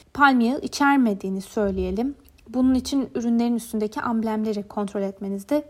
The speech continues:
yeterli. Bu arada Rossmann'ın kendi isimlerini taşıyan ürünlerin çok büyük bir kısmı hem vegan içeriğe sahip hem de hayvanlar üzerinde deney yapmıyor. O yüzden belki Rossmann'ın kendi ürünlerinin reklamında yapmakta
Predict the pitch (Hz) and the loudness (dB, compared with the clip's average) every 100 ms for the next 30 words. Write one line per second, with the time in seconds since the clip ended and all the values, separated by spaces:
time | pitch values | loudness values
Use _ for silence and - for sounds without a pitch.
0 | - - 240 240 269 240 220 208 349 - | -14 -4 -2 -2 -2 -4 -4 -4 -8 -10
1 | _ _ - - _ 233 262 262 339 285 | _ _ -20 -20 _ 0 2 4 2 2
2 | 262 - 262 311 - 233 254 277 - 240 | 0 0 0 0 0 -2 0 -2 -4 -2
3 | 233 214 214 208 - 202 202 196 - 226 | 0 -2 -4 -8 -4 -4 -4 -8 -6 -2
4 | 214 208 220 277 269 - - 254 - 226 | 0 0 0 -2 -4 -8 -6 -6 -4 -6
5 | - 202 - 285 - - _ - 285 302 | -8 -10 -2 -2 -4 -18 _ -4 2 2
6 | 233 220 247 320 330 285 247 247 247 254 | 4 2 2 -2 -2 -2 0 -2 -4 -6
7 | 247 311 349 - 254 269 277 240 233 240 | -4 -4 -6 -4 0 0 0 0 0 0
8 | 240 214 214 208 277 233 226 262 247 262 | -2 -4 -6 -4 -2 -2 -2 0 0 -2
9 | 254 208 233 294 - - - - - 262 | -4 -6 -4 -6 -12 -20 -20 -16 -6 -4
10 | 196 226 277 233 208 196 269 262 - _ | -2 0 0 0 -2 -2 -4 -4 -10 _
11 | - 240 233 - 214 269 285 - 233 220 | -4 -4 -2 -4 -2 0 -2 -6 -4 -2
12 | 247 226 202 196 190 190 202 202 202 190 | 0 0 0 -2 -4 -4 -4 -6 -6 -6
13 | 190 202 208 208 196 - 277 | -4 -4 -4 -6 -10 -4 -4